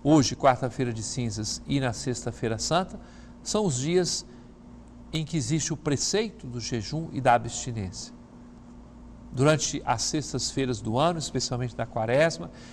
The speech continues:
e durante todo o tempo quaresmal, seremos sim convidados a multiplicar as nossas práticas que revelem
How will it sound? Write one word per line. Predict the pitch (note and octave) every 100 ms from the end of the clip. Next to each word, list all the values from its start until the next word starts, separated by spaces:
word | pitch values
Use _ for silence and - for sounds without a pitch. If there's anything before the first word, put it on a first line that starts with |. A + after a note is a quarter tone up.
| -
e | -
durante | B2+ D#3 D#3 C#3+
todo | - G3+ A#3
o | F#3+
tempo | - D#3 -
quaresmal, | - F3+ F#3 C3 D3 E3+ - - -
seremos | - D3+ D#3 F3+ E3
sim | - C#3
convidados | - G3+ G3 D3+ C3 C#3+ D#3 E3 - - - - -
a | C#3
multiplicar | D3 E3 D3 C3 - C#3+ C3+
as | A#2
nossas | B2+ B2+ B2 -
práticas | - B2 B2+ - B2 -
que | - A#2+
revelem | G#2+ A2 G#2+ A#2+ B2+